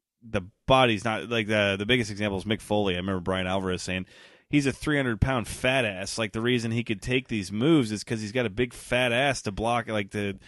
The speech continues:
absorb it, and she's a tiny girl that's gonna break her back." And in some of the situations like that, now I'm not saying that necessarily that's what contributed to Mount Fiji's circumstances, but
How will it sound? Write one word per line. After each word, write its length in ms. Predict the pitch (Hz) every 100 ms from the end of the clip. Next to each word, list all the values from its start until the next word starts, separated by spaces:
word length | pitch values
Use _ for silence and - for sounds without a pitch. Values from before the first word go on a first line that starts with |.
| - -
absorb 400 | 98 104 117 139
it, 40 | 117
and 100 | 87
she's 200 | 139 113
a 40 |
tiny 400 | - - 131 120
girl 260 | 104 120 127
that's 140 | -
gonna 160 | 104 98
break 280 | 98 110
her 100 | 98
back." 440 | 87 95 120 107 - - - _ _
And 100 | 110
in 60 | 113
some 200 | - 147
of 40 |
the 80 | 127
situations 640 | - 110 107 104 98 98
like 200 | 104 120 -
that, 200 | 95 95
now 140 | 110
I'm 80 | 113
not 180 | 117 110
saying 280 | 117 107
that 120 | 98 92
necessarily 420 | 104 - 101 95
that's 200 | 95 -
what 120 | 92
contributed 580 | 92 - 95 92 90 87 - -
to 240 | 98 92
Mount 300 | 90 95 52
Fiji's 540 | - 135 117 95 87 - -
circumstances, 800 | - 98 95 95 - 95 90 95 92
but 240 | 95 90